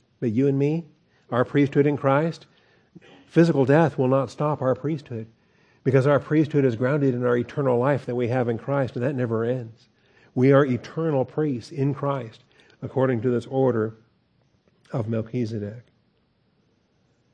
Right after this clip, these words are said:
Again, verse twenty-one, "The Lord has sworn and will not change his mind." The impact on this, too, I, I, I stressed it then, I stress it now. We have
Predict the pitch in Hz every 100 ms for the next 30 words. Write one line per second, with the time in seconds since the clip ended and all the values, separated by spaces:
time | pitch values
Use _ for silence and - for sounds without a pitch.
0 | _ _ _ _ _ _ _ _ _ _
1 | - 107 110 104 113 110 127 113 113 117
2 | 104 107 120 120 123 - - 131 123 117
3 | 110 113 117 123 - 123 120 120 107 123
4 | 120 110 127 180 226 175 170 160 151 156
5 | 135 - 160 139 120 - _ _ _ _
6 | _ _ 143 165 156 135 - 123 - 185
7 | 180 180 135 165 151 120 - 156 - 143
8 | 135 127 120 - _ _ _ _ _ _
9 | 170 196 165 151 139 131 131